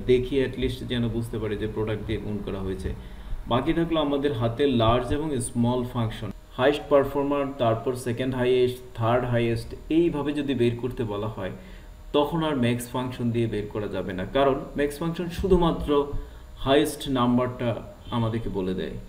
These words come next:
কিন্তু আমরা যদি চাই প্রথম, দ্বিতীয় অথবা পরীক্ষায় যখন রেজাল্ট হয় প্রথম হয়েছে কি দ্বিতীয় হয়েছে কি, এই কাজটা খুব সহজেই আমরা করে ফেলতে পারবো। এটা করতে হবে আমাদেরকে লার্জ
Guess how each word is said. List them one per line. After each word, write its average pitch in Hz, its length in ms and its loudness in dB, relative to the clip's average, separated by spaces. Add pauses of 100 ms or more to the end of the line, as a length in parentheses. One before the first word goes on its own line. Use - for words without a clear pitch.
(420)
কিন্তু 127 160 -4
আমরা 127 160 2
যদি 131 200 -2
চাই 123 240 0
প্রথম, 123 440 -2
দ্বিতীয় 120 260 0
অথবা 120 280 -2
পরীক্ষায় 135 460 2
যখন 123 300 -2
রেজাল্ট 120 500 0
হয় 110 240 0 (400)
প্রথম 131 300 -2
হয়েছে 123 300 0
কি 120 120 0
দ্বিতীয় 113 300 0
হয়েছে 117 220 -2
কি, 131 100 -4
এই 147 100 -2
কাজটা 147 320 -2
খুব 185 240 -6
সহজেই 147 680 0 (540)
আমরা 117 260 0
করে 127 220 2
ফেলতে 120 260 0
পারবো। 107 480 0
এটা 120 440 0 (200)
করতে 160 320 2
হবে 131 200 2
আমাদেরকে 113 380 0
লার্জ 107 400 0